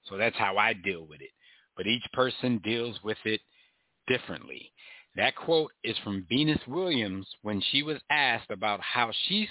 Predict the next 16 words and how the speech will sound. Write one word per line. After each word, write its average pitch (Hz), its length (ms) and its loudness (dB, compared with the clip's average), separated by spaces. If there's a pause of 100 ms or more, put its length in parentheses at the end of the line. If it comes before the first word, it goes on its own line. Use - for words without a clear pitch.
(100)
coped 117 340 -6 (560)
throughout 139 320 2
her 165 180 -4
career 95 640 -8 (480)
and 113 140 2
if 107 100 0
it's 107 140 -4 (180)
felt 147 300 2 (340)
that 107 140 -4
she 113 200 -8
sometimes 127 440 -2
had 117 220 0
to 104 60 -12
do 113 340 -10
unnecessary 123 800 -2
efforts. - 400 -8